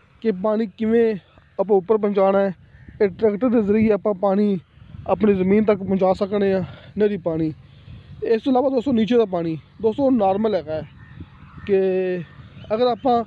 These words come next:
ਡੂੰਘਾ ਬੋਰ ਕਰਨੇ ਆ, ਕਾਫੀ ਡੂੰਘਾ, ਕੋਈ ਦੋ ਸੌ ਫੁੱਟ, ਢਾਈ ਸੌ ਫੁੱਟ, ਮਿਸਾਲ ਤੌਰ 'ਤੇ ਸੌ ਫੁੱਟ ਤੋਂ ਬਾਅਦ, ਬਾਅਦ ਇੱਥੇ ਆਪਾਂ ਨੂੰ ਪਾਣੀ ਮਿੱਠਾ ਮਿਲੇਗਾ, ਲੇਕਿਨ ਉੱਪਰ ਪਾਣੀ ਕੌੜਾ ਹੁੰਦਾ ਹੈ,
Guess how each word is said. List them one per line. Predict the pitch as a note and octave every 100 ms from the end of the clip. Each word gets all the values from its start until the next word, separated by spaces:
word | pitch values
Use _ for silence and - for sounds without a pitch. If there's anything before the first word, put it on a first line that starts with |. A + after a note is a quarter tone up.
| - - - -
ਡੂੰਘਾ | B3+ D4+ C4
ਬੋਰ | A3+ A3
ਕਰਨੇ | A3 G3+ G#3
ਆ, | G3+ F#3 -
ਕਾਫੀ | A3+ G#3
ਡੂੰਘਾ, | G#3+ A#3 G#3+ F#3 - _ - - -
ਕੋਈ | A#3+
ਦੋ | G3+ A3+ A#3
ਸੌ | B3
ਫੁੱਟ, | G#3+ G#3+ G#3 G3+ - - - G3+
ਢਾਈ | F#3
ਸੌ | G3+
ਫੁੱਟ, | G#3 G#3+ G3+ G#3 F#3+ - - - - - A#3
ਮਿਸਾਲ | A#3 C#4 C#4+
ਤੌਰ | C4 C#4
'ਤੇ | C#4
ਸੌ | - C4+
ਫੁੱਟ | C4 A#3
ਤੋਂ |
ਬਾਅਦ, | A3+ A#3+ A3
ਬਾਅਦ | G3 F3+
ਇੱਥੇ | F#3+ B3+
ਆਪਾਂ | A3
ਨੂੰ | B3+
ਪਾਣੀ | G#3 A3+
ਮਿੱਠਾ | A3+ A3 G#3+
ਮਿਲੇਗਾ, | G#3+ E3+ E3 D#3 D#3 _ _ _
ਲੇਕਿਨ | - - G#3+ -
ਉੱਪਰ | B3+ G#3 D4+
ਪਾਣੀ | A#3 A#3+ C4 B3+
ਕੌੜਾ | A3 A3 A#3
ਹੁੰਦਾ | F3+ D#3+
ਹੈ, | D#3+